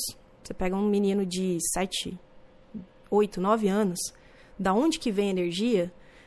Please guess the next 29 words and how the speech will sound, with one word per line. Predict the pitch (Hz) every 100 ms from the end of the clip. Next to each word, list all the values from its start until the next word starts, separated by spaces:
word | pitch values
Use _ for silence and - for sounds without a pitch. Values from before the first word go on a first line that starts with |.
| -
cara, | - 196 196 -
é | 180
fantástico. | 190 208 - 147 -
Quando | 190
a | 202
gente | 202 220 240
para | - 185 190 208
pra | 185 185
ouvir | 190 180 185
o |
aluno, | 170 175 208 175
"Vem | 175 220 247
do | 294 -
fio, | 208 214 247
professora, | - 185 - 170 - 170 175
vem | 170 190 208
do | 330
poste, | - 185 190 208 190 - - - 175 - - - - -
professora." | 220 220 208 247 247 190 - - - -
Aí | 208 220
eles | 226 233
começam | - 220 220 294 - 208
a | 185
ter | 185 185
essas | 175 180 175
hipóteses | 170 185 214 220 180 -
e |
tem | - 330 508
perguntas | 392 247 185 214 339 -